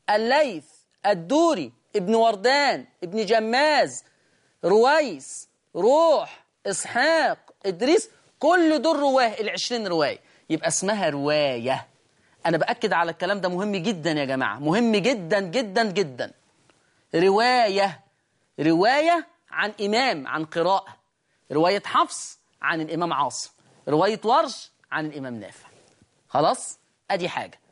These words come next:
الراوي ده مش ليه تلميذ هو اللي نقل لنا الرواية؟ ليه تلميذ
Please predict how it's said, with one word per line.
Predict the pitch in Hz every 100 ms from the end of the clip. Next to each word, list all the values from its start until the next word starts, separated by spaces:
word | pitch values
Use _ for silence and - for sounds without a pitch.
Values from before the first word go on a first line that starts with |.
| _ _ _ - - - -
الراوي | 214 220 311 302 190
ده | 156 156 _ _ _ _ _ _ _ _ _ 160
مش | 175 -
ليه | 262 294
تلميذ | 214 196 233 196 -
هو | 190 302
اللي | 240 196
نقل | 180 170 160
لنا | 185 208
الرواية؟ | 170 147 147 156 180 185 _ _ _ _ _ _ _
ليه | 147 190
تلميذ | 196 170 190 240 175